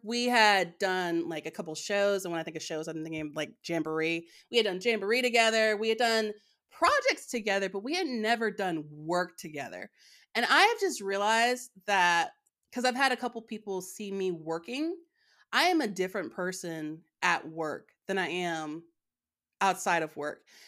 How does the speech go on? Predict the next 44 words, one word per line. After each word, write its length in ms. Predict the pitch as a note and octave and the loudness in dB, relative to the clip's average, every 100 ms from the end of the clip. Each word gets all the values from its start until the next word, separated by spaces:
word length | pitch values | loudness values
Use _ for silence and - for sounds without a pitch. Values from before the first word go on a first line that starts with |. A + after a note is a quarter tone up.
| - | -8
And 160 | B3 B3 | -2 2
not 260 | D4 C#4 | 2 2
that, 220 | C4+ A#3+ G3+ | 2 2 4
like, 320 | F#3+ E3+ - _ _ _ _ _ - | 2 2 -6 _ _ _ _ _ 0
"Oh, 120 | G#3+ | 2
I'm 160 | G3 E3 | 2 -2
a 40 | |
kind 340 | - G3 F#3+ | -6 -8 -8
person 320 | F#3 F#3+ F3+ E3 | -6 -8 -8 -12
here 280 | - F#3 | -10 -8
and 100 | E3+ | -8
I'm 140 | D#3 D3 | -8 -8
a 40 | |
mean 280 | D3+ E3+ E3 | -4 -2 -2
person 380 | E3 F3 D#3 D#3 | -4 -8 -10 -8
there." 360 | D#3 D3+ D#3 _ _ _ _ | -6 -6 -8 _ _ _ _
the 140 | F3 F#3 | -8 -8
kids 480 | - - B3 C4 | -10 -4 0 0
that 100 | D#4+ | 0
I 60 | D4+ | -2
take 240 | D4+ C#4 | -2 -8
care 280 | - C#4 C#4 | -6 -4 -2
of 80 | C4+ | -2
have, 200 | C4+ B3 - | -6 -10 -6
have 220 | A#3+ A#3+ | -2 -2
said 160 | C4 B3 | -2 -4
it 80 | |
before, 360 | B3 - B3+ A#3+ | -6 -6 -2 -2
and 160 | - F3+ | -2 -4
my 120 | E3+ | -4
friends 320 | E3+ A#3 C4+ | -2 -2 -2
who 60 | B3+ | -4
have 100 | A3 | -6
seen 200 | A#3 A3 | -4 -4
me 100 | G3+ | -2
working 360 | F3 F3+ F3+ E3+ | -2 -2 -4 -6
have 160 | D#3 | -6
said 140 | - D#3+ | -8 -10
it 80 | |
before. 340 | D#3 - D#3 D3+ | -10 -8 -6 -4
I 100 | A3 | -4
am 280 | C4+ F3+ D#3 | -4 -6 -8
way 200 | D#3+ F3+ | -8 -8
quieter 600 | F3+ D#3 D#3+ D3+ F#2+ - | -8 -8 -6 -6 -8 -12